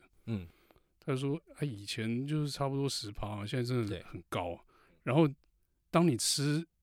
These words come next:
Speaker 2: 一大桌的时候，你说像我们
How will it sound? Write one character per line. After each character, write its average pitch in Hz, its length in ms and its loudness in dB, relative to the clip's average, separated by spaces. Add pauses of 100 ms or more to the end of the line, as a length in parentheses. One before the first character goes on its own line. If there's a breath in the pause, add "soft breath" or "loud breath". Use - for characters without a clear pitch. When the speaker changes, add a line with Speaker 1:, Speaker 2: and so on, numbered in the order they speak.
Speaker 2:
一 139 100 -2
大 135 200 4
桌 117 260 0
的 104 80 -2
时 110 80 -4
候， 98 180 -2 (500)
你 117 100 0
说 123 40 2
像 131 160 4
我 107 60 0
们 95 320 -6